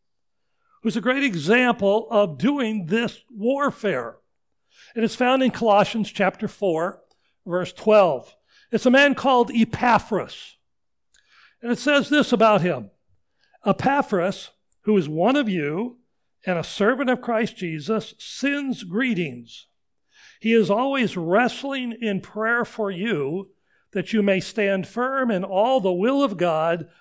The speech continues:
mature and fully assured." Now it says Epaphras wrestled in prayer. That's the same word that we saw before, where in the King James Version says, "We wrestle not against flesh and blood."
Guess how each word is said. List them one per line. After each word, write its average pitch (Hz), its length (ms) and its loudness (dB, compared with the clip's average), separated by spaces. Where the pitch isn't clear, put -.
mature 208 920 -2
and 196 260 -4
fully 220 600 0
assured." 226 720 -2
Now 226 120 6
it 226 60 2
says 254 240 6
Epaphras 254 800 2
wrestled 247 640 2
in 233 120 0
prayer. 262 360 0
That's 262 320 4
the 185 120 2
same 285 420 0
word 247 500 0
that 214 160 0
we 226 100 0
saw 240 380 0
before, 220 720 -2
where 214 380 -2
in 220 140 -2
the 196 80 -4
King 240 280 -2
James 226 420 -2
Version 190 400 -4
says, 202 260 -2
"We 220 140 2
wrestle 220 420 2
not 208 260 4
against 190 460 -2
flesh 185 420 -6
and 226 220 -6
blood." 277 400 2